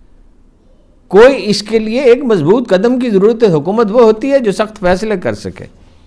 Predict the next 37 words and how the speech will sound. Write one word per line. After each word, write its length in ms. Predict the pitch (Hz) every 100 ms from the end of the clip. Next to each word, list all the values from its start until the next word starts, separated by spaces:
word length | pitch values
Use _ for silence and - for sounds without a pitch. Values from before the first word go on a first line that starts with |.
| - _ _ _ _ _ _ -
और 80 | 131
दुकानें 360 | 175 233 254
बंद 200 | 262 277
होनी 220 | 285 262
चाहिए 440 | 190 185 135 104 87 98
आठ 160 | 127
बजे 260 | 139 147 151
के 100 | 131
बाद, 340 | 120 113 107 - -
सारी 300 | - 180 240
दुनिया 300 | 247 262 262
में 140 | 262
बंद 160 | 247 240
होती 160 | 247 254
है, 60 |
पाकिस्तान 380 | 247 254 254 262
में 140 | 269 247
क्यों 120 | 240
नहीं 120 | 226
हो 60 | 175
सकती? 200 | 165 196
अमेरिका 380 | 170 185 214
में 120 | 220 220
होती 260 | 208 247
हैं, 160 | 196 107 - - -
ऑस्ट्रेलिया 500 | 175 190 208 226 226
में 120 | 226
होती 320 | 208 220 214
हैं, 180 | 131 107
बरतानिया 520 | 151 185 208 226 233
में 120 | 220
होती 280 | 190 196 214
हैं, 120 | 190
फ्रांस 380 | 165 196 226 202
में 80 | 202
होती 280 | 202 220 208
हैं, 220 | 104 -